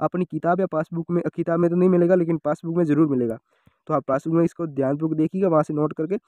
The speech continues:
आपको इसे याद जरूर करना है। इस तीनों को, तीनों को याद कर लेना है, तीनों में से दो आ जाएगा, तो दोनों को आप हल कर देना, आपके आठ नंबर, अ, बिल्कुल पक्के हो जाएंगे। बिल्कुल विद्यार्थियों, जो भी बता रहा हूँ वो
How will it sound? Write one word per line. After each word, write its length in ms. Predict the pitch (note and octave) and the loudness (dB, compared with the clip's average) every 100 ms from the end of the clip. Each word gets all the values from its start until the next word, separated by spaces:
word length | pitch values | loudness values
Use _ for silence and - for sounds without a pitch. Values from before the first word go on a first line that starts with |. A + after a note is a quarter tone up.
| _ _ | _ _
आपको 220 | D3 D#3 | -6 -2
इसे 140 | F3 E3+ | -2 0
याद 240 | D3+ D3 | 0 0
जरूर 200 | C#3 B2+ - | 0 -2 -2
करना 180 | B2 | -2
है। 60 | B2+ | 2
इस 100 | E3 - | 2 2
तीनों 200 | E3+ F3+ | 0 0
को, 120 | F3 | -2
तीनों 240 | F3 F3 | -2 0
को 60 | F3 | 2
याद 200 | E3+ E3+ | 0 2
कर 80 | F3 | 2
लेना 160 | F#3 | 2
है, 80 | G#3+ | 2
तीनों 220 | - E3+ | 0 0
में 80 | E3+ | 0
से 100 | E3+ | 0
दो 160 | D#3 D3+ | 0 2
आ 100 | C#3 | 2
जाएगा, 300 | D3 E3 E4+ - _ _ D3+ | 2 0 -2 -8 _ _ -8
तो 60 | |
दोनों 240 | C#3+ D#3 D#3+ | 0 2 2
को 80 | D3+ | 2
आप 140 | D3 | 2
हल 100 | C#3+ | 0
कर 140 | D#3 | 0
देना, 180 | D#3+ F3+ | 0 2
आपके 260 | D#3 - D3+ | 0 -2 -2
आठ 220 | D3 D3+ D3 | 2 0 0
नंबर, 240 | C#3 E3 - _ - | 0 0 -4 _ -4
अ, 180 | E3 - - | -2 -2 -6
बिल्कुल 340 | C#3+ D3+ C#3+ | -2 -2 -2
पक्के 300 | B2+ B2 - | -6 -6 -4
हो 80 | B2 | -4
जाएंगे। 280 | A#2 A#2 A#2 | -2 -4 -4
बिल्कुल 340 | B2 D3 - | -2 -2 0
विद्यार्थियों, 340 | D#3+ D#3 D3+ E3 | 2 2 0 0
जो 100 | D#3 | 2
भी 100 | E3 | 2
बता 220 | D#3+ D#3+ | 2 2
रहा 100 | D#3+ | 2
हूँ 80 | E3+ | 2
वो 160 | F3 | 0